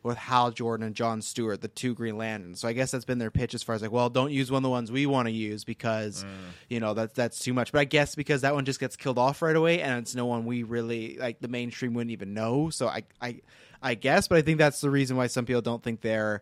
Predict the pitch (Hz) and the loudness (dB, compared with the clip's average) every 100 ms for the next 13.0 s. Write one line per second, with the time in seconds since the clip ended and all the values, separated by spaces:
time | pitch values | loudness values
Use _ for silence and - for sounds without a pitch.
0 | - - - - _ 123 117 110 107 107 | -8 -20 -20 -20 _ 2 4 4 2 4
1 | 135 131 123 123 113 113 113 147 151 143 | 4 4 2 -2 -2 -2 0 4 4 4
2 | 143 143 131 131 135 127 123 117 110 - | 2 2 0 0 0 0 0 -2 -2 0
3 | 127 107 113 113 - 117 120 - 180 185 | 0 0 -8 -8 -4 -2 -2 0 2 4
4 | 170 160 147 127 120 _ _ _ - 127 | 2 4 4 4 0 _ _ _ 2 4
5 | 120 113 127 131 - 127 120 110 - - | 4 2 4 4 4 0 0 -4 -8 -10
6 | - - - - - - 123 - - _ | -14 -20 -20 -20 -20 -14 -10 -10 -14 _
7 | _ _ 147 127 113 131 120 120 196 202 | _ _ -2 -2 0 0 2 4 6 4
8 | 185 202 170 165 160 151 147 151 175 160 | 4 4 4 2 2 0 2 0 2 -2
9 | 156 156 139 151 156 160 175 - 135 120 | -2 2 4 4 2 0 0 0 -4 -2
10 | 120 113 107 - 113 107 104 92 - _ | -4 -4 -4 -8 -6 -4 -4 -8 -14 _
11 | _ _ _ _ _ - - - - - | _ _ _ _ _ -12 -12 -20 -20 -20
12 | _ _ 113 113 113 117 123 127 143 | _ _ 0 4 4 4 -2 0 -2